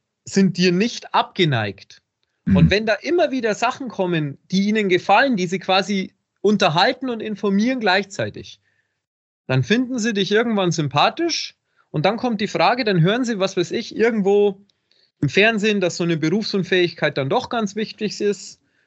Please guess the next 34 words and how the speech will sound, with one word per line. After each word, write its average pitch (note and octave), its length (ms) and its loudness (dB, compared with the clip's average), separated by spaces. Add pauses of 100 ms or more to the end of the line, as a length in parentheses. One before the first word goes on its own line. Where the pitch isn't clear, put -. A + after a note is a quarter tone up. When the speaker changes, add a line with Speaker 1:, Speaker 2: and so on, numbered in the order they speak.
(400)
Speaker 1:
Und E3 100 0
dann G3+ 140 4
überlegen G3 440 2
sie, G3+ 140 -2
dann F#3+ 160 0
recherchieren F#3+ 540 -2
sie A3 100 -4
mal F#3 220 0
irgendwo F3+ 320 2
im D#3 80 -2
Internet, A3 440 0
dann E3 100 0
gehen F#3+ 120 0
sie F3+ 80 -6
vielleicht F3 240 -4
auf E3+ 160 -4
Check - 220 -4
vierundzwanzig G3+ 680 -2
und F#3+ 100 0
tippen G3+ 280 -2
da F#3 100 2
mal F#3 400 2 (480)
so F3 160 0
Tarif, E3+ 400 2
aber F#3+ 180 0
sie G3 140 -4
kennen A3 240 0
sich G#3 200 -6
halt G#3 140 0
in G#3 80 -2
diesem G3 220 -4
Tarifdschungel G3+ 640 -2
nicht G3 180 -2
aus. C3+ 380 -2